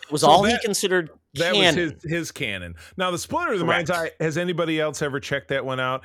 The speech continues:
Speaker 2: It's a novel
Speaker 1: No.
Speaker 2: in, uh, nineteen seventy-eight. There was a more modernized, uh, comic version of it, which I really enjoyed the art out of it. But it's basically Luke and Leia clash, uh, crash on, like, a mud bog planet,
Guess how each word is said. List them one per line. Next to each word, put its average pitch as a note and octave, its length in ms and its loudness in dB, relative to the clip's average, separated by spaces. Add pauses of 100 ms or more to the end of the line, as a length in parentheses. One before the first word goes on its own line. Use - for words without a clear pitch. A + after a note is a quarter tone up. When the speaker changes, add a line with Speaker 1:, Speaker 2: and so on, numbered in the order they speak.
(160)
Speaker 2:
It's - 100 -12
a G2 40 -6
novel C#3 420 -2
Speaker 1:
No. - 20 -2
Speaker 2:
in, A#2+ 200 -4
uh, G2+ 220 -4
nineteen B2 440 -6
seventy-eight. C3 760 -4
There A2 240 -4
was G2+ 300 -6
a G2 160 -6
more A2 400 -6
modernized, G#2 1000 -6 (320)
uh, F#2 200 -6
comic D#3+ 420 -4
version C#3+ 380 -6
of C3 180 -4
it, C3 160 -6
which A2 240 -10 (160)
I G2 100 -8
really G#2+ 280 -8
enjoyed F#2 260 -8
the F2+ 120 -8
art G#2+ 180 -4
out F#2+ 100 -6
of F2 120 -10
it. E2+ 100 -10 (240)
But E3 80 -2
it's E3 100 -4
basically F#3 440 -4 (160)
Luke F#3+ 240 -4
and E3 120 -2
Leia D#3 300 -2
clash, D3+ 580 -4
uh, A#2+ 240 -2
crash D3+ 340 -4
on, B2+ 120 -4
like, A#2 180 -6
a A2+ 80 -4
mud A#2 480 -4
bog A#2 380 -2
planet, G2 460 -4